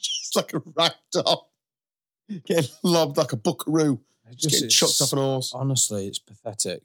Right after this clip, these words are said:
Speaker 2: These are the sort of, like, snowflakes that want, like, literally no enjoyment in the world.
Speaker 1: That's where I come down on it, really.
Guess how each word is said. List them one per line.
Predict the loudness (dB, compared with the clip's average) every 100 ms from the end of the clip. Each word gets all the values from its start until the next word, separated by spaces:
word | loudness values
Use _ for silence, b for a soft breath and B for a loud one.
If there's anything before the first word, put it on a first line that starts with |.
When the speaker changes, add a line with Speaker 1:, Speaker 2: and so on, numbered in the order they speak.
| _ _
Speaker 2:
These | 0 2
are | 2
the | 2
sort | 0 0 0 -2
of, | -4 -12 _ _
like, | -4 0
snowflakes | 0 2 0 -2 -2 -4 -4
that | -6 -4
want, | -2 -2 -4 -6 _ _ _ _ _ _ _
like, | -6
literally | -2 -2 -2 -2
no | 0 -2 -4 -4 -2 0
enjoyment | 0 0 0 -2 -6
in | -6
the |
world. | -6 -4 -6 -10 _ _ _
Speaker 1:
That's | 2 2
where | 4
I | 2
come | 2 0
down | 2 2
on | 2
it, | 0
really. | 0 0 -2